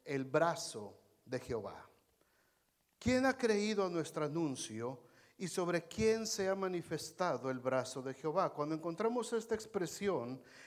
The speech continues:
en la Biblia, se refiere a la salvación. El hecho de que alguien está en peligro de caer y Dios extiende su brazo para rescatarlo y para salvarle.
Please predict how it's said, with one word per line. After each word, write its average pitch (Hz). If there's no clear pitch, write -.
en 156
la 151
Biblia, 151
se 160
refiere 185
a 175
la 175
salvación. 156
El 170
hecho 220
de 214
que -
alguien 151
está 170
en 202
peligro 220
de 214
caer 165
y 180
Dios 190
extiende 226
su -
brazo 180
para 170
rescatarlo 156
y 156
para 147
salvarle. 135